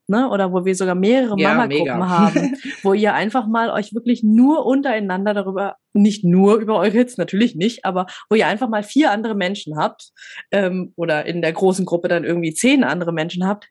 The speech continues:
Speaker 1: die einfach alle Survivor Queen Mamas sind und wo einfach nochmal ein ganz anderes Verständnis unter euch ist. Also ich lese ja manchmal ein bisschen was und denk so, "Wow,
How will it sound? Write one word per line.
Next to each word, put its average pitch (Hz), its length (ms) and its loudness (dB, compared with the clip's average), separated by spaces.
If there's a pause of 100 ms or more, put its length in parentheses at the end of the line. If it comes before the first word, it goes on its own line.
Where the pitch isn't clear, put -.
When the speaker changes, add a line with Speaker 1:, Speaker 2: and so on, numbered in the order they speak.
Speaker 1:
die - 100 -6
einfach 190 400 -2
alle 190 200 -2
Survivor 202 420 -2
Queen 196 140 -6
Mamas 160 340 -6
sind 160 220 -12
und 180 200 -6
wo 185 180 0 (260)
einfach 202 220 0
nochmal 202 300 0
ein 185 160 -2
ganz 277 260 0
anderes 262 300 0
Verständnis 240 580 -4
unter 185 320 -2
euch 165 180 -2
ist. 165 140 -10
Also 180 140 -2
ich 175 80 -6
lese 226 280 2
ja 302 40 2
manchmal 180 280 -4
ein 180 40 -6
bisschen 185 180 -6
was 202 100 -4
und 202 60 -8
denk 196 140 -6
so, 170 180 -2
"Wow, 160 580 0